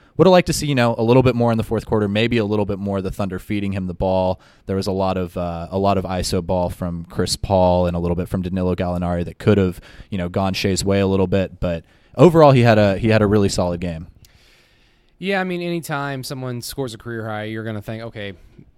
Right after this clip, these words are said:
Speaker 2: obviously there were a lot of positives." Now, what's going to bother me moving forward with, uh, Shai Gilgeous-Alexander is just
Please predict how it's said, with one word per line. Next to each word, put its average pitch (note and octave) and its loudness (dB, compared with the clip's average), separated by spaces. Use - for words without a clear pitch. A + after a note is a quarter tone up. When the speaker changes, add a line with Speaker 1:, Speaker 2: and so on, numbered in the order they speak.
Speaker 2:
obviously A2+ -10
there G#2+ -6
were G#2 -6
a G#2 -8
lot G2+ -10
of E2+ -16
positives." G#2 -12
Now, A#2 -6
what's C#3+ -8
going D#3 -4
to B2 -14
bother A#2+ -2
me G#2+ -10
moving G#2+ -8
forward A2 -8
with, G#2 -8
uh, G2+ -8
Shai A2 -12
Gilgeous-Alexander G2+ -10
is G2+ -12
just - -8